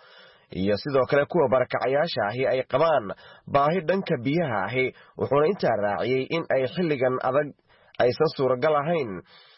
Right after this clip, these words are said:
in dadkaasi ay biyo la'aan ku sii jiraan, isagoona sheegay in ay jiri doonaan mashaariic kale oo horumarineed oo biyo gelin ahi oo loo samayn doono qaybo badan oo magaalada Kismaayo ka mid ahi.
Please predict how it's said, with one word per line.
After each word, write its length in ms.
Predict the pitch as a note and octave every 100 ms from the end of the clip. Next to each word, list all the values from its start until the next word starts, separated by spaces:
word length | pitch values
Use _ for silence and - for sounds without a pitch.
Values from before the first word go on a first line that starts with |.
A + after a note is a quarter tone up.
| -
in 100 | E3
dadkaasi 520 | F#3 - A2 A2 C#3+
ay 160 | B2 B2+
biyo 240 | G#2+ C3
la'aan 320 | B2+ B2+ D3+
ku 80 | D3+
sii 240 | C#3+ B2+ A2+
jiraan, 280 | C3 D3+ C#3 G#2+ - - _
isagoona 420 | A#2 C#3 B2+ C#3
sheegay 380 | D3 B2 B2+ C#3+ D3
in 80 | E3+
ay 220 | - C3
jiri 220 | B2 D3+ C#3
doonaan 320 | C3 D3 C#3
mashaariic 400 | B2+ C3 C#3+ -
kale 160 | D3 E3
oo 140 | A#2+
horumarineed 500 | G#2 G#2 A2 A#2+ C3 A2
oo 160 | - B2+
biyo 220 | G2+ B2+ B2+
gelin 260 | A2 E3+ A#2
ahi 280 | A2+ C3 - - - -
oo 140 | C#3
loo 200 | C3+ E3 F#3
samayn 280 | D#3+ E3 D#3+
doono 300 | A2 A2+ C3 -
qaybo 200 | C3 C3+ D#3
badan 200 | D3 E3
oo 120 | - C3
magaalada 360 | B2+ C#3+ D3
Kismaayo 380 | - - C3 B2+
ka 100 | -
mid 140 | D3+ G#2
ahi. 260 | G#2+ C3+